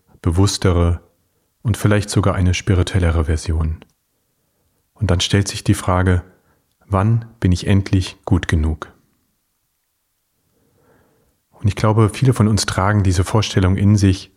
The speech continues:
so wie ich bin, bin ich noch nicht richtig. Und vielleicht haben wir uns das angelernt, vielleicht haben wir das beigebracht bekommen, durch unsere Eltern, durch die Schule, durch Beziehungen,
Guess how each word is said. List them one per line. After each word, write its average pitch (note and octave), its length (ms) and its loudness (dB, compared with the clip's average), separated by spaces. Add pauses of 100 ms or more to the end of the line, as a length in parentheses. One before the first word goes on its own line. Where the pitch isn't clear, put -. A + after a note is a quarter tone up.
(380)
so G2+ 220 2
wie G2+ 60 4
ich F2+ 160 0
bin, B2+ 300 2 (460)
bin G#2+ 140 4
ich G#2 140 0
noch F#2 140 4
nicht F#2+ 220 0
richtig. - 460 -6 (2000)
Und F#2+ 120 -2
vielleicht G2 280 0
haben G#2 140 0
wir G#2 100 4
uns F#2+ 160 -2
das - 420 -4
angelernt, F2+ 800 0 (120)
vielleicht - 260 -2
haben F2+ 100 2
wir E2+ 80 2
das - 320 -4 (200)
beigebracht G#2+ 580 -2
bekommen, F2 520 -2 (720)
durch - 160 -10
unsere - 240 0
Eltern, F2+ 640 0 (640)
durch - 160 -18
die G2 100 0
Schule, G#2+ 560 4 (300)
durch - 180 -6
Beziehungen, G2+ 720 2